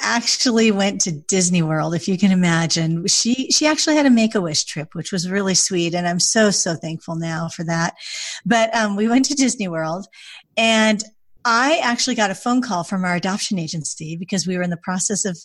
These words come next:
adopting our next daughter. And so Russ had the kids by himself. And she got very upset with one of her sisters and started slapping her and hitting her.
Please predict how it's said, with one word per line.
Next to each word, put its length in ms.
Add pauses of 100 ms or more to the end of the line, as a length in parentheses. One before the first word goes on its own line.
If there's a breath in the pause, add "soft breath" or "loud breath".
(120)
adopting 460
our 160
next 340
daughter. 380 (580 loud breath)
And 480 (140)
so 220
Russ 340
had 340
the 80
kids 520 (420)
by 120
himself. 500 (600 loud breath)
And 180
she 180
got 220
very 240
upset 440 (100)
with 160
one 120
of 40
her 80
sisters 380
and 80
started 260
slapping 500
her 100
and 140
hitting 360
her. 360